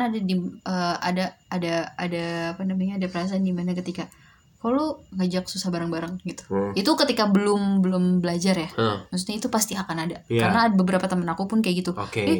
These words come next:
Speaker 1: lu mau nikahin gue tapi lu nggak punya apa-apa." Ibaratnya
Speaker 2: Ah,
Speaker 1: gitu.
Speaker 2: oke.
Speaker 1: Maksudnya gue hidup dari nyo-, sama nyokap gue aja nggak pernah dari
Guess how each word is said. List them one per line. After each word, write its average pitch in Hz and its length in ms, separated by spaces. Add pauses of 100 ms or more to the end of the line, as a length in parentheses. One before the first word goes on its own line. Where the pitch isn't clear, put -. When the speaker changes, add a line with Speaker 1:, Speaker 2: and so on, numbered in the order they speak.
Speaker 1:
lu 349 200
mau 381 160
nikahin 185 400
gue 214 160
tapi 339 240
lu 359 160
nggak 220 240
punya 190 160
apa-apa." 202 180
Ibaratnya 190 380
Speaker 2:
Ah, 190 100
Speaker 1:
gitu. 185 140 (100)
Speaker 2:
oke. 208 220
Speaker 1:
Maksudnya 277 340
gue 247 220 (220)
hidup 196 260
dari 190 220
nyo-, 190 180
sama 190 240
nyokap 190 260
gue 190 140
aja 185 160
nggak 262 180
pernah 196 160
dari 185 220